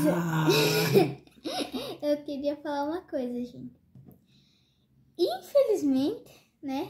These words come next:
Speaker 2: a gente perdeu.
Speaker 1: Não, isso daí é pra contar no próximo vídeo. Deixa essas histórias pra depois. Isso daí é só pra dar um oi pro pessoal.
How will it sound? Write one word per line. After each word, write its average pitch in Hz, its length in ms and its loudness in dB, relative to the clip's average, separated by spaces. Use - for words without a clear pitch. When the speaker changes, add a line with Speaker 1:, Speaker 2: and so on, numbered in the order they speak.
Speaker 2:
a 285 100 -4
gente 269 400 -4
perdeu. 247 560 -4
Speaker 1:
Não, 233 480 6
isso 139 140 -4
daí 302 340 4
é - 40 -2
pra 339 100 -4
contar 311 220 -2
no 302 100 0
próximo 320 320 2
vídeo. 175 260 0
Deixa 208 240 2
essas 269 180 0
histórias 240 300 2
pra 254 80 2
depois. 214 360 0
Isso 139 80 -4
daí 185 100 4
é 190 60 4
só 208 120 -2
pra 233 100 0
dar 247 100 6
um 269 120 6
oi 226 100 6
pro 220 100 -8
pessoal. - 480 -8